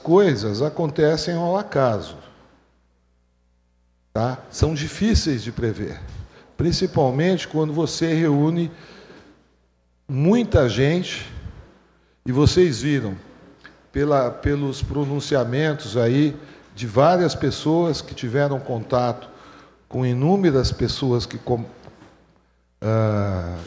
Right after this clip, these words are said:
que viveram esses jogos, a expectativa altamente positiva disso aí, do, do evento. Acredito que no dia primeiro de maio, é óbvio, vão tentar também se tomar medidas preventivas.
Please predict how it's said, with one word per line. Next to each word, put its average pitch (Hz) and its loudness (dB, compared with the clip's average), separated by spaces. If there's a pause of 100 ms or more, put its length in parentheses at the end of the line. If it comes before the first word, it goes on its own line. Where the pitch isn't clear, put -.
que 131 -2
viveram 139 4
esses 117 -2
jogos, 127 2 (640)
a 123 -2
expectativa 147 0
altamente 165 0
positiva 170 0
disso 104 -8
aí, - -8 (880)
do, 123 2
do 131 4
evento. 104 0 (560)
Acredito 208 0
que 226 -2
no 160 4
dia 143 4
primeiro 127 4
de 113 -2
maio, 127 4 (320)
é 127 2
óbvio, 120 4 (1800)
vão 190 4
tentar 165 2
também 170 2
se - -6
tomar 139 2
medidas 151 0
preventivas. 165 -2